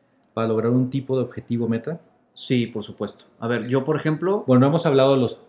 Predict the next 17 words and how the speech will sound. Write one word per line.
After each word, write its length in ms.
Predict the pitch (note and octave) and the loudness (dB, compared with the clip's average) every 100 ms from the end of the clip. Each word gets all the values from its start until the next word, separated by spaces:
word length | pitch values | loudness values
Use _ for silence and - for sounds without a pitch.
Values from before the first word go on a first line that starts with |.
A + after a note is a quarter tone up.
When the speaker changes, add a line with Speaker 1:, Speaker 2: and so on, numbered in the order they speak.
| - | -4
Speaker 1:
tipos 280 | C3 B2 A#2 | -2 -2 -4
de 80 | |
coaching, 400 | G#2+ A#2+ A#2+ G2 | -2 -4 -4 -8
¿no? 280 | F#2+ D3+ D#3 _ | -6 -6 -8 _
Porque 320 | A#2+ A2+ G#2+ - - - | -8 -6 -8 -8 -18 -8
también 260 | A2+ A#2 A#2+ | -2 0 2
hay 100 | A#2+ | 2
una 120 | B2 | 2
Speaker 2:
Sí. 60 | |
Speaker 1:
variedad, 520 | C#3 C#3 C#3 D3 E3+ D#3+ | 4 4 6 6 4 2
¿o 300 | C#3 A#2 A2 | 0 2 4
es 180 | G#2+ - | 2 -2
Speaker 2:
Sí 340 | - A#2 C#3 | -10 -2 2
Speaker 1:
un 60 | D3+ | 4
Speaker 2:
hay 60 | D#3 | 6
variedad. 560 | C#3+ B2+ D3+ A3 - - | 6 6 4 2 -2 -14
Eh, 160 | - | -18